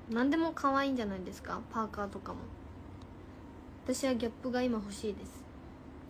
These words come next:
今日のファッションポイント。え、全然、部屋着なんだけど。<laughs> ごめん、私服だったの、さっき。ごめんよ。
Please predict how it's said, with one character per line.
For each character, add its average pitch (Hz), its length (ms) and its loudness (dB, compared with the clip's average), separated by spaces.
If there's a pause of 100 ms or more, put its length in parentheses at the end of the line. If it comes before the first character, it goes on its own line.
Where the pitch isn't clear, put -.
(100)
今 339 100 6
日 330 60 8
の 285 80 8
フ 233 80 4
ァ - 20 4
ッ 233 40 2
シ 240 120 0
ョ 240 40 6
ン 240 40 4
ポ 254 100 2
イ 233 40 6
ン 214 100 2
ト。 190 140 -4 (680)
え、 240 60 0
全 302 280 10
然、 330 360 8 (1000)
部 285 60 4
屋 294 160 10
着 294 100 4
な 302 140 8
ん 269 60 8
だ 233 100 4
け 226 140 2
ど。 220 160 0 (840)
<laughs> - 800 -8
ご 370 140 8
め 415 80 12 (280)
ん、 359 40 2
私 349 220 8
服 - 140 0
だ 427 240 12
っ 427 60 -2
た 320 120 12
の、 294 120 6
さ 330 120 8
っ 269 100 6 (100)
き。 240 220 0 (2750)
ご 285 80 4
め 311 200 10
ん 339 80 8
よ。 339 200 8